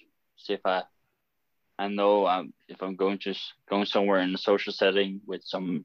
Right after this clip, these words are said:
friends, and I know that one or one of the other guests or, or friends of the friends will, they have a history of,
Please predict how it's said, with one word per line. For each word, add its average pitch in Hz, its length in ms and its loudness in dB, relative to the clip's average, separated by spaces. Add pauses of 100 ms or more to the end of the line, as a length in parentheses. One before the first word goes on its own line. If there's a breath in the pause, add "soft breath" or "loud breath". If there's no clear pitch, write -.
(140)
friends, 95 640 -2 (520 loud breath)
and 95 200 0
I 95 40 4
know 98 380 6
that 92 200 0 (680)
one 98 340 4
or 95 240 -2 (960)
one 107 300 4
of 113 120 0 (200)
the 90 580 0 (160)
other 98 360 0 (640)
guests - 540 0
or, 98 180 0
or 90 340 0 (180)
friends 98 340 -4
of 85 80 -8 (180)
the 95 140 -4
friends 101 340 0
will, 92 300 4 (560 loud breath)
they 101 80 2
have 107 240 4
a 95 160 4
history 98 520 -4
of, 87 100 -2